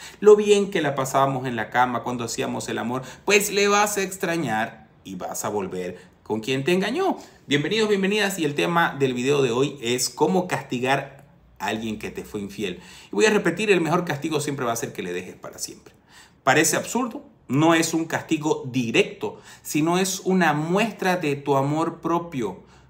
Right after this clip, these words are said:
Tú me fallas, me pierdes. Así de simple. Ahora, si sufre o no sufre, ¿a ti qué te importa? Porque le vas a dejar y le vas a aplicar contacto cero.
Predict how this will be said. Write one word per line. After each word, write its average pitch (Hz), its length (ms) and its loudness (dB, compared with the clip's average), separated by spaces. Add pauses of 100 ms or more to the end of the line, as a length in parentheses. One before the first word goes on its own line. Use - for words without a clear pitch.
(160)
Tú 135 100 0
me 131 140 -2
fallas, 202 460 2
me 117 100 -2
pierdes. - 480 -10 (220)
Así 185 180 0
de 262 100 2
simple. 247 460 -2 (320)
Ahora, - 300 2
si 254 160 -2
sufre 370 380 8
o 233 40 4
no 262 140 4
sufre, 294 300 0
¿a 226 100 -2
ti 262 80 -2
qué 262 160 -6
te - 100 -6
importa? 202 540 4
Porque 143 280 -2
le 147 120 0
vas 190 240 2
a 160 60 6
dejar 131 340 0
y 147 60 -2
le 113 100 -2
vas 117 240 -2
a - 20 -2
aplicar 110 460 -10
contacto 113 600 -6
cero. 135 440 -2